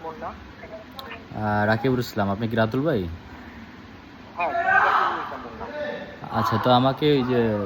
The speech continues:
Speaker 2: নাজমুল খান ভাই, আহ, ডিরেক্টর যে, উনি আপনার নাম্বারটা দিল আর কি। এয়ারটেল।
Speaker 1: আচ্ছা, আচ্ছা, আচ্ছা। আপনার বাসা কোথায়, কোন, কি করেন আপনি?
Speaker 2: আম, বাসা তো মিরপুর দুই নাম্বার, ঢাকা।
Speaker 1: কি করেন আপনি?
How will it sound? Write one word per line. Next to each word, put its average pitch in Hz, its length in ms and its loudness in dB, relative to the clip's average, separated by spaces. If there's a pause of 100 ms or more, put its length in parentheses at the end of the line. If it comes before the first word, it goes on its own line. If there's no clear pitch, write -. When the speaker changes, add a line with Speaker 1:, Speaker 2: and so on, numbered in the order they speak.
(460)
Speaker 2:
নাজমুল 117 580 4
খান 123 360 2
ভাই, 123 400 2
আহ, 92 300 -6 (360)
ডিরেক্টর 113 420 4
যে, 104 240 2
উনি 110 300 0
আপনার 104 240 -2
নাম্বারটা 98 320 0
দিল 98 200 -2
আর 92 100 0 (100)
কি। 85 80 -10 (960)
এয়ারটেল। 107 460 2
Speaker 1:
আচ্ছা, - 840 -6
আচ্ছা, 131 180 -8
আচ্ছা। 127 180 -10
আপনার - 340 -12 (200)
বাসা 151 240 -6
কোথায়, 160 240 -14
কোন, 160 100 -14
কি - 200 -18
করেন 165 200 -10
আপনি? 120 240 -14 (480)
Speaker 2:
আম, 113 180 0
বাসা 113 260 0
তো 127 80 -2
মিরপুর 127 380 0 (420)
দুই 107 160 -2
নাম্বার, 95 340 -2
ঢাকা। 92 280 -4
Speaker 1:
কি - 520 -14
করেন 135 260 -8
আপনি? - 220 -14